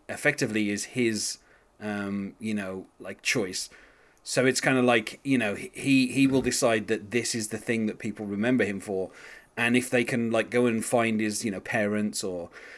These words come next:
you know, find friends and family or somebody he worked with previously, then obviously that can kinda undo that myth. So it just feels like it's a quick way for him to, you know, build a myth. And also, you know, if you're gonna, um, if you're gonna become a killer,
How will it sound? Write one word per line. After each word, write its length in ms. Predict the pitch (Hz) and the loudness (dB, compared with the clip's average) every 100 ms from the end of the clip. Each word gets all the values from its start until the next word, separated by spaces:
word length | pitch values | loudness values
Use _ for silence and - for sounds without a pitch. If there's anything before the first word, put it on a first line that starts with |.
| - | -10
you 100 | 98 | -6
know, 140 | 98 90 | -4 -4
find 340 | - 104 101 | -4 -2 -2
friends 460 | - 104 104 101 98 | -2 0 2 0 -4
and 100 | 90 | -4
family 380 | 107 101 101 | -2 -2 -2
or 100 | 92 | -4
somebody 320 | 92 120 107 107 | -2 -2 -2 -2
he 140 | 107 | -2
worked 260 | 98 107 95 | 0 0 -2
with 140 | 98 | -8
previously, 440 | - 107 101 104 107 | -6 -4 -4 -6 0
then 160 | 127 | 4
obviously 260 | 123 110 123 | 4 2 -2
that 200 | 113 117 | -2 -4
can 100 | 117 | -4
kinda 240 | 107 107 90 | -2 -2 0
undo 300 | 113 104 107 | 0 0 -2
that 160 | 95 87 | -4 -6
myth. 280 | 98 - | -8 -8
So 160 | - 104 | -6 -4
it 80 | 107 | -2
just 180 | 147 - | -2 0
feels 260 | 131 117 | 2 4
like 220 | 117 107 | 2 2
it's 140 | 87 101 | -4 -8
a 40 | |
quick 280 | - 123 - | -4 -4 -2
way 160 | 110 104 | -2 -2
for 120 | 107 | -2
him 200 | 107 101 | -2 -2
to, 240 | - 95 92 - - - - | -2 -6 -8 -18 -20 -20 -8
you 120 | 107 | -6
know, 140 | 98 | -4
build 320 | 90 110 101 98 | -4 -2 -2 -4
a 60 | |
myth. 340 | 95 90 85 - - - | -8 -8 -12 -18 -20 -2
And 160 | 160 220 | 2 4
also, 340 | 226 185 160 | 8 8 6
you 120 | 190 175 | 4 2
know, 200 | 104 107 | 2 -2
if 180 | - | -4
you're 100 | 147 | -4
gonna, 420 | 151 165 151 135 - | 0 2 4 2 0
um, 400 | 123 120 113 110 | 0 2 0 -4
if 160 | 131 - | -8 -8
you're 60 | 156 | -2
gonna 120 | 170 123 | -2 -2
become 380 | - 113 135 | -6 0 0
a 40 | 110 | 2
killer, 400 | - 160 101 | 4 4 4